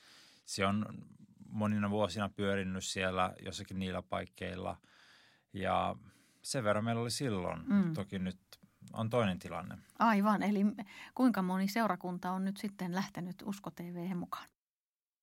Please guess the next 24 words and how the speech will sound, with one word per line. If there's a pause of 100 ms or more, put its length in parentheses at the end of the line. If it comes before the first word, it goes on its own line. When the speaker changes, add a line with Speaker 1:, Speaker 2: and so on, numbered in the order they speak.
(220)
Speaker 1:
No,
tällä
hetkellä
meillä
on
semmoinen
reilu (280)
parisenkymmentä
seurakuntaa
striimaa
kaiken
kaikkiaan. (460)
Et
nytkin
kevään
aikana
siellä
on
muutamia
uusia
seurakuntia
tullut
lisää
ja